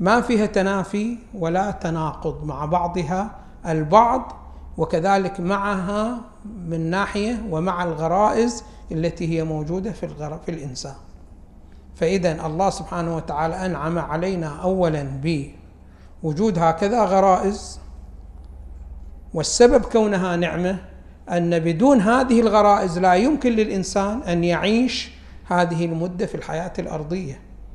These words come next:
تعلمون بأن الحياة الأرضية حياة مادية، والحياة المادية مملوءة من المزاحمات،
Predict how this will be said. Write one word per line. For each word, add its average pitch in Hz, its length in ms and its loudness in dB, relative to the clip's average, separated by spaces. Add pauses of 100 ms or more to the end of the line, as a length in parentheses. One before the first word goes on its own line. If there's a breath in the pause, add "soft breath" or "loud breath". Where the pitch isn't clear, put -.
(380)
تعلمون 170 440 0
بأن 165 260 -4
الحياة 170 480 -2
الأرضية 185 460 -2
حياة 185 320 2
مادية، 170 720 -2 (1000 soft breath)
والحياة 180 420 2
المادية 202 560 2
مملوءة 185 600 0
من 190 200 -2
المزاحمات، 180 1200 -2